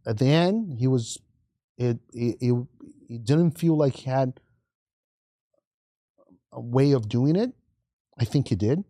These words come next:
if you ask me. And, and Lula's in power. And I have to say, after that, forty percent of Brazilians, just like in the U S,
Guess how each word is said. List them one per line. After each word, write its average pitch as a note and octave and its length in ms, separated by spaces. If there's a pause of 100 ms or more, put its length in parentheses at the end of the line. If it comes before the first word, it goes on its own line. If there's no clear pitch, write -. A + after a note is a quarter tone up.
(340)
if - 140
you A#2+ 100
ask - 180
me. A#2 180 (1800)
And, A#2 420
and A#2+ 180
Lula's C3 340
in C3 100
power. E3+ 400 (960)
And A2+ 320 (560)
I A#2 80
have D#3 280
to - 100
say, - 380 (1600)
after D#3 300
that, D3 260
forty F3+ 280
percent D3+ 340
of C3 80
Brazilians, A#2+ 600 (120)
just - 380
like D3 240
in C3 60
the C3 100
U C#3+ 160
S, F#2 300